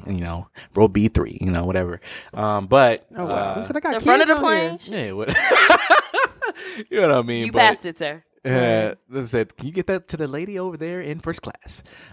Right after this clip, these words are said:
Speaker 2: I said,
Speaker 1: Um,
Speaker 2: Excuse
Speaker 1: she's
Speaker 2: me,
Speaker 1: like,
Speaker 2: you're
Speaker 1: "I want
Speaker 2: my
Speaker 1: your
Speaker 2: seat."
Speaker 1: coach
Speaker 2: You
Speaker 1: ass
Speaker 2: said
Speaker 1: nigga. <laughs> Coach ass nigga.
Speaker 2: Stupid
Speaker 1: Get outta
Speaker 2: shit.
Speaker 1: here. Um, yeah, so, yeah, I
Speaker 2: Wish
Speaker 1: just,
Speaker 2: I
Speaker 1: I
Speaker 2: could
Speaker 1: just
Speaker 2: be
Speaker 1: saw
Speaker 2: a
Speaker 1: that.
Speaker 2: business class level.
Speaker 1: I just saw that, and, uh, I thought it was, uh, just funny and, and, um, you
Speaker 2: Yeah.
Speaker 1: know,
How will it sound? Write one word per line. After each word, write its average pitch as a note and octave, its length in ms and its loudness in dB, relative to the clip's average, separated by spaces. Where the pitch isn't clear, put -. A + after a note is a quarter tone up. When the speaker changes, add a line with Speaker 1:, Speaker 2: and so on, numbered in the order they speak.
Speaker 2:
I - 40 -8
said, G#2+ 120 0
Speaker 1:
Um, G3+ 60 2
Speaker 2:
Excuse C4 260 -2
Speaker 1:
she's B3+ 40 -6
Speaker 2:
me, B3 80 -2
Speaker 1:
like, G#3 60 2
Speaker 2:
you're B3+ 60 2
Speaker 1:
"I - 40 0
want A#3 120 2
Speaker 2:
my - 20 0
Speaker 1:
your F#3+ 100 4
Speaker 2:
seat." A#3 80 -2
Speaker 1:
coach E3 160 6
Speaker 2:
You E3+ 80 4
Speaker 1:
ass D3+ 140 4
Speaker 2:
said E3 340 -2
Speaker 1:
nigga. E3 1400 0
<laughs> - 80 -20
Coach F#3+ 220 -6
ass E3 180 0
nigga. F#3+ 260 -2
Speaker 2:
Stupid - 280 -8
Speaker 1:
Get D#4 100 -4
outta B3+ 160 -2
Speaker 2:
shit. C3+ 40 0
Speaker 1:
here. G2+ 180 0
Um, G2+ 600 0
yeah, G#2+ 280 2
so, G2+ 480 0
yeah, C3 240 6
I - 180 2
Speaker 2:
Wish - 160 4
Speaker 1:
just, F#3 60 -4
Speaker 2:
I F3+ 40 4
Speaker 1:
I F#3 40 4
Speaker 2:
could F3+ 80 0
Speaker 1:
just E3+ 100 2
Speaker 2:
be F3 60 2
Speaker 1:
saw D#3 120 8
Speaker 2:
a C#3 40 8
Speaker 1:
that. C#3 120 8
Speaker 2:
business F#3+ 240 2
class - 320 -10
level. - 280 -8
Speaker 1:
I A#2 100 -2
just D#3+ 200 -4
saw A#2+ 180 8
that, A2+ 240 8
and, G2+ 140 4
uh, F#2 240 6
I - 60 2
thought F#2 180 4
it F2+ 100 2
was, F2+ 240 -4
uh, F#2 260 2
just D3+ 220 -2
funny G2+ 500 6
and, F#2+ 240 0
and, F#2 220 -2
um, E2+ 540 -6
you F#3 120 2
Speaker 2:
Yeah. - 80 4
Speaker 1:
know, G#2+ 140 -6